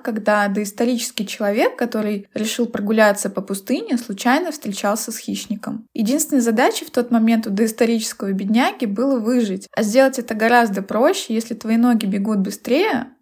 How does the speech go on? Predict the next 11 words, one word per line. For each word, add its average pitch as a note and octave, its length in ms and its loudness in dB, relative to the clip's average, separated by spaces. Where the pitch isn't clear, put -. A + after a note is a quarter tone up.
а A3 60 -2
кулаки G3+ 400 -2
бьют A3+ 260 0
сильнее. G3+ 560 -2
И A#3+ 100 2
получается, C4 720 2
что A#3+ 240 0
организм A#3+ 640 2
перестраивался B3 840 0
таким A3 380 0
образом, C4 540 0